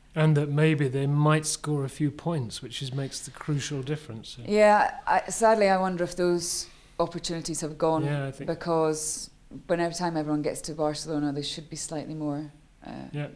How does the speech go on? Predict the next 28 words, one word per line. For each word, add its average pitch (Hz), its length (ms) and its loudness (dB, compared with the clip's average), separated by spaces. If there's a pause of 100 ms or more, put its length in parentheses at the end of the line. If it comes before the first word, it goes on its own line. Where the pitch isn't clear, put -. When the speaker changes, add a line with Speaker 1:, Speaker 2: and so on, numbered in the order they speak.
Speaker 2:
together, 156 400 -2
shouldn't - 260 -12
they? 151 100 -8
Really, 156 360 -8
even 156 180 -8
the 156 60 -8
back 147 260 -4
markers 147 400 -14
should - 160 -8
Speaker 1:
Yeah. 160 60 -2
Speaker 2:
be 156 60 -8
slightly 160 320 -6
more 160 160 -8
together. 156 500 -4 (500)
Um, 160 400 -12 (120)
so 165 300 -6
Speaker 1:
Yeah. 156 60 -6
Speaker 2:
those, 160 260 -4
those 160 160 -6
points 160 420 -8
of 156 140 -10 (200)
the, - 200 -12
the 160 60 0
opportunistic 151 720 -2
points. - 520 -2 (280)
Speaker 1:
Yeah. 135 80 -14 (320)
Speaker 2:
You - 100 -8
know, 156 100 -4